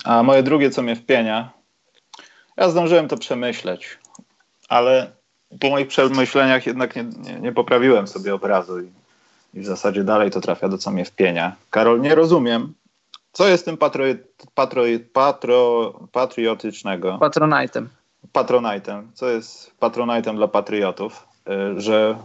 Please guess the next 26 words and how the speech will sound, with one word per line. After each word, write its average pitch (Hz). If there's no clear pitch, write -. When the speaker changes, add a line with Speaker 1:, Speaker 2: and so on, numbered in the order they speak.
Speaker 1:
Bóg, 117
honor, 131
ojczyzna, 117
drzesz 120
się, 135
będąc 117
pod 113
wpływem 120
alkoholu, 117
trzymając 117
racę 117
i 110
trzymając 113
dziwne 123
jakieś 107
znaki 120
obrażające 107
inne 104
narodowości. 101
Nie 95
będę 98
mówił 98
nawet 95
jakie, 101
bo 92
to -